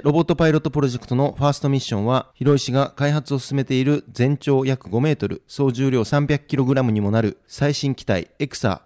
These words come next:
をサポートとともに今年夏までに完成させることだといいます。また、エクサの骨格が組み上がっていく様子をサポーターに届けながら、トークン投票による外装デザイン考案や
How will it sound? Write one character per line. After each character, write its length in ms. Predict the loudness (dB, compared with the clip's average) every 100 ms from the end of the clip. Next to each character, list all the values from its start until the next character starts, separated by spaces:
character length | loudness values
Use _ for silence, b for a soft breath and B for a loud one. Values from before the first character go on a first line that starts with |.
| -8
を 140 | -6
サ 160 | -4 -4
ポ 140 | -2
ー 20 | -4
ト 100 | -4
と 120 | -2
と 60 |
も 120 | 0 0
に 160 | -2
今 120 | -6 -6
年 180 | -4
夏 200 | -2 -2
ま 100 | -2
で 60 | -2
に 120 | -2
完 180 | -2 -2
成 160 | -2 -6
さ 140 | -4
せ 100 | -6
る 80 | -6
こ 100 | -8
と 80 | -4
だ 120 | -4
と 80 | -4
い 60 |
い 80 | -6
ま 120 | -10
す。 240 | -16 -20 _ _
ま 120 | -6 0
た、 180 | 2
エ 80 | 0
ク 100 | -2
サ 140 | 0 0
の 100 | 0
骨 160 | -4
格 240 | -6 -6 -4
が 120 | -4
組 160 | 0
み 40 | 0
上 80 | 0
が 80 |
っ 80 | -2
て 100 | -4
い 40 | -4
く 140 | 0
様 160 | -2 -2
子 120 | -4
を 60 |
サ 160 | -4 -6
ポ 120 | -6
ー 40 | -4
タ 120 | -4
ー 20 |
に 120 | -4
届 260 | -6 -6 -2
け 60 |
な 120 | -2 -2
が 80 |
ら、 160 | -4 -6
ト 160 | -6 -4
ー 40 |
ク 120 | -2
ン 80 | -2
投 160 | 0 0
票 160 | 0
に 100 | 0
よ 60 | 0
る 180 | 0 0
外 200 | 0 0
装 200 | 0 -2
デ 100 | 0
ザ 160 | 0
イ 80 | 2
ン 60 | 2
考 240 | 2 2
案 120 | 2
や 300 | 2 0 0